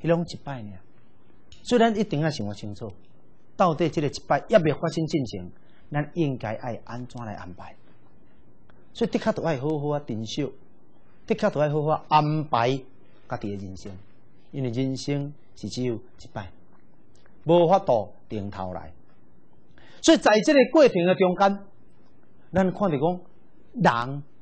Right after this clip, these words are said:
啥物叫做福气？咱对约伯记内面有一个新的思考，有一个全新的一个思考。啥物叫做福？遭遇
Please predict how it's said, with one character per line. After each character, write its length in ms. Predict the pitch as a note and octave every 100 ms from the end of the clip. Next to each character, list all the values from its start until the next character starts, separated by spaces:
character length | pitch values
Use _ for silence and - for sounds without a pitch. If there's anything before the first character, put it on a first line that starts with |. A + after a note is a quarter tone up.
| - -
啥 160 | B3
物 80 | A3+
叫 100 | G3+
做 160 | G#3 F3
福 180 | A#3 -
气？ 240 | C#3 G2+ - - - - - -
咱 160 | G#3+ A3
对 100 | A3+
约 100 | A#3
伯 120 | A#3+
记 160 | - F3
内 120 | C#3
面 180 | D3+ D3
有 60 |
一 40 | B2+
个 80 | C#3
新 160 | B2 D3
的 60 |
思 160 | C3+ A#2+
考， 180 | - A#2+ - - - - - - - - - - -
有 180 | G3 F#3+
一 40 |
个 160 | F3+ F3+ -
全 340 | - F3 F3+ F3+
新 180 | -
的 80 | G3+
一 140 | D#3 A2
个 60 |
思 180 | G#2+ G#2
考。 240 | - A2+ - - - - - - - - - - -
啥 120 | - D#3
物 60 |
叫 140 | D3 C#3
做 100 | C#3+
福？ 260 | - A2+ - - - - - - - - - - - - - -
遭 100 | -
遇 540 | B3+ A#3+ G3+ A3+ A3+